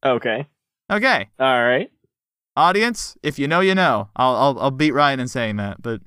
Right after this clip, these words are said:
Speaker 1: If you know, you know.
Speaker 2: I also have another theory. At, at the very end of the episode, I, I think I know what they saw when they get, went in.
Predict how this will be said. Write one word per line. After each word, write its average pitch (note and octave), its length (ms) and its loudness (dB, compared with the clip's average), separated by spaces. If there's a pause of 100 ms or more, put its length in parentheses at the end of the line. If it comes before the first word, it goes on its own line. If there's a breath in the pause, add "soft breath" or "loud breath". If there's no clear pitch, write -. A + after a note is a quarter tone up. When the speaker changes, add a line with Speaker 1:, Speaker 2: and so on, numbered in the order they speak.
(200 soft breath)
Speaker 1:
If A#2+ 160 -8
you B2 100 0
know, B2+ 160 2
you C3+ 180 2
know. C#3+ 640 0
Speaker 2:
I B2+ 100 2
also F3+ 200 0
have E3 120 0
another D3 280 0
theory. A#2 420 -2 (380)
At, - 180 -2
at C3+ 80 -4
the C3 80 -8
very C#3+ 260 2
end D3 120 0
of C#3 60 -4
the A#2+ 100 0
episode, A#2+ 340 0
I, G#2 160 0
I A#2 40 -4
think B2+ 180 -6
I B2+ 80 0
know B2 140 0
what A2+ 120 0
they A2+ 120 -2
saw A#2+ 300 0
when A2+ 100 -4
they A2 100 -4
get, G#2 100 -8
went A2 160 -2
in. A#2+ 220 -2